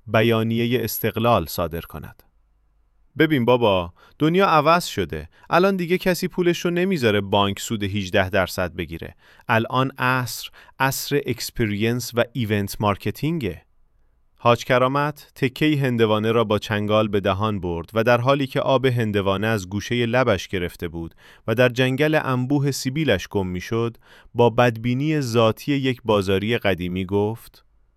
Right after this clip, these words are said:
«ها؟ چی چی مارکتینگ؟ کاکو، تو دوباره رفتی تو اینترنت کلمات قلمبه یاد گرفتی اومدی سر ما پیاده کنی؟ اون دفعه هم گفتی بیت کوین بخر. اگه خریده بودیم الان باید تو پارک شهر چادر می‌زدیم.»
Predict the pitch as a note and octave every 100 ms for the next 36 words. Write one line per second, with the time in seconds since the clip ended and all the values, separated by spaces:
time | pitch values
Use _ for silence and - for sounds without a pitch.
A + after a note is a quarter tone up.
0 | _ _ _ - A#2 C#3+ F3 _ _ _
1 | _ _ - - - F3 F#3+ G3 - G3
2 | G3+ G3+ G3+ - _ _ _ _ - _
3 | - F#3 - B2+ D#3 D3 C#3 B2 C#3+ D#3
4 | A#2+ - D#3 D#3+ B2+ A2 A2+ A2 C3 C3+
5 | C#3+ A#2+ A2+ B2 B2 - A#2+ A2 G#2+ A#2+
6 | C#3+ C#3 B2+ C3+ B2+ - C3 G#2+ B2 -
7 | D3 D#3+ F#3+ - G#2 F#2+ - G2+ G2 A2
8 | A#2+ _ - - - E3 E3+ E3 G3 G3
9 | F#3+ F#3+ - F3+ D3+ C3+ - E3 D#3+ A#2+
10 | F#2+ - E2 - - - A#2+ A#2 B2+ C3
11 | B2 A#2+ B2 A#2+ B2 D3+ D3+ B2+ B2+ D3
12 | C3 B2+ C#3 - C3 C#3+ C3 C#3 - D3
13 | D3+ - - A#2+ C3 E3 A#2 D#2+ D#2+ -
14 | C2